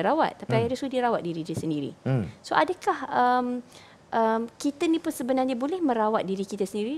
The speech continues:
Speaker 1: dengan kalau kita ni ada knowledge?
Speaker 2: Okey. Ah,
Speaker 1: Ada ilmu.
Speaker 2: kaedah, ah, perubatan dalam Islam yang Nabi ajar, yang Nabi tunjukkan,
Speaker 1: Mm-mm.
Speaker 2: ada berbagai jenis.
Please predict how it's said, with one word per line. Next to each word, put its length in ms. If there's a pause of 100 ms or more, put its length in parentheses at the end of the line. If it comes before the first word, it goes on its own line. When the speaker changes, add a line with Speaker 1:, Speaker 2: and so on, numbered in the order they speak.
Speaker 1:
dengan 320
kalau 160
kita 240
ni 320 (160)
ada 240
knowledge? 560 (240)
Speaker 2:
Okey. 480 (320)
Ah, 400
Speaker 1:
Ada 160
ilmu. 400 (320)
Speaker 2:
kaedah, 560 (240)
ah, 400 (320)
perubatan 400
dalam 160
Islam 640 (260)
yang 220
Nabi 340
ajar, 460
yang 240
Nabi 240
tunjukkan, 640
Speaker 1:
Mm-mm. 400
Speaker 2:
ada 180
berbagai 380
jenis. 320